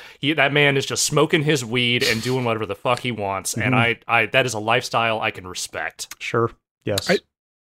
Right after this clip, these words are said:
Speaker 3: I'm gonna say it goes, uh, last, for me, la-, in order of enjoyment, Last Crusade,
Speaker 1: Mm-hmm.
Speaker 3: um, Ark, uh, uh, Raiders of the Lost Ark,
Speaker 1: Mm-hmm.
Speaker 3: uh, Fate of Atlantis, the video game.
Speaker 2: Hmm.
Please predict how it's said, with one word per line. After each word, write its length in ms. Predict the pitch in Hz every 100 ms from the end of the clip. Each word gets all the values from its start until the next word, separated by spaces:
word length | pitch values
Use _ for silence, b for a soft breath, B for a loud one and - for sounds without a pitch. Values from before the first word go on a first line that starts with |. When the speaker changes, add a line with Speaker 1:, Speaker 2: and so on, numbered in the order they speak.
| _ 131
Speaker 3:
I'm 80 |
gonna 140 | 131 131
say 260 | - 135
it 80 | 127
goes, 480 | 131 120 117 101 - _ -
uh, 260 | 113 107 101
last, 440 | 104 139 160 151
for 140 | 143 151
me, 180 | 143 101
la-, 280 | 104 135 -
in 180 | 135
order 220 | 151 165 185
of 80 | 170
enjoyment, 500 | 147 151 170 196 - -
Last 340 | 127 151 185
Crusade, 560 | - 214 202 180 185 196 - _ _ _ _ _ 127
Speaker 1:
Mm-hmm. 680 | 98 85 _ _ _ -
Speaker 3:
um, 480 | 117 113 110 101 113 - _ - - - - _ _ 143
Ark, 360 | 156 175 - - - _ -
uh, 60 | 127
uh, 440 | 120 117 127 113
Raiders 220 | 120 143 151
of 80 |
the 60 | 147
Lost 200 | 147 -
Ark, 200 | 127 143 _ _ _ _ _ _ -
Speaker 1:
Mm-hmm. 160 | 98 85 113
Speaker 3:
uh, 280 | 107 104 104 _
Fate 260 | - 151 160
of 80 | 165
Atlantis, 560 | 151 147 143 160 160
the 120 | - 127
video 260 | 131 127
game. 340 | 131 139 170 - -
Speaker 2:
Hmm. 260 | 160 160